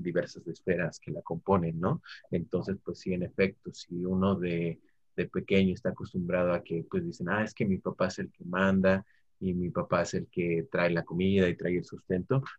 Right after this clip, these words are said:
pues como yo cuando trabaje a mí me va a mandar una mujer, ¿no? ¿No? Porque aparte las mujeres, pues son sentimentales, ¿no? Y las mujeres lo toman todo a personal. Pues no, la, la verdad es lo que se trata es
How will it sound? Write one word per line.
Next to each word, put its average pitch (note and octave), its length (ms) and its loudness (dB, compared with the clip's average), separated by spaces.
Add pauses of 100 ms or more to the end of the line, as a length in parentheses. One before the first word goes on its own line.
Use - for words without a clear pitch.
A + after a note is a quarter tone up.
pues C3 160 -4
como D3+ 240 6
yo D3+ 180 4
cuando C3 280 6
trabaje G2+ 520 2
a D3+ 40 0
mí G#2 120 4
me G#2 140 2
va G2+ 140 2
a G#2 40 0
mandar F#2+ 380 2
una G2 180 2
mujer, F2+ 540 -2
¿no? B2 340 -2 (180)
¿No? A#2+ 200 -2
Porque - 220 -8
aparte F2+ 340 -2
las F2 140 -2
mujeres, F#2+ 400 -2 (260)
pues G2 140 -4
son F#2+ 140 2
sentimentales, F#2 1040 2
¿no? G#2 200 2
Y C3+ 60 2
las E2 140 -2
mujeres F#2 380 -2
lo F#2 340 -8
toman F#2 280 -4
todo F2+ 160 -2
a - 80 0
personal. F2+ 540 -4 (380)
Pues F#2+ 140 -4
no, C3 200 4
la, F#2+ 200 4
la F2+ 160 4
verdad F#2 400 6
es F#2 160 0
lo F2+ 180 -2
que - 120 -14
se F2 140 -10
trata F#2 360 -4
es F#2 160 -4